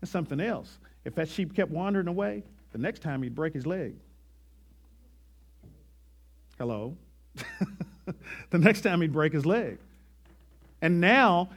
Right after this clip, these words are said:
he had to carry that sheep everywhere they went. That's the care of our shepherd.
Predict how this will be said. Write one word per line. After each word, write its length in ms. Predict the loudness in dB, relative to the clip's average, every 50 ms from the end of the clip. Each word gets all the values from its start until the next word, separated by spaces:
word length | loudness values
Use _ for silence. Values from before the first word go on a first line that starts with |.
| -14 -2
he 160 | 2 6 8
had 180 | 8 8 8 6
to 40 | 4
carry 340 | 0 0 2 2 4 4 4
that 180 | 4 2 0
sheep 280 | 0 0 0 2 2 4
everywhere 560 | 4 4 2 2 0 0 2 4 4 4 4
they 160 | 4 2 2
went. 400 | 0 0 -2 -4 -6 -8 -14 -20 -20 -20 -20 -20 _ -20 -20 -20 -20 -20 -20 -20 -20 -20 -20 -20 -20 -20 -20 -20 -20 -20 -20 -20 -20 -20 -20 -20 -20 -20 -20 -20 -14 -8
That's 200 | -6 -6 -4 -6
the 60 | -6
care 220 | -4 -2 0 0 0
of 80 | 0
our 140 | -2 -4 -4
shepherd. 360 | -4 -4 -4 -6 -6 -8 -14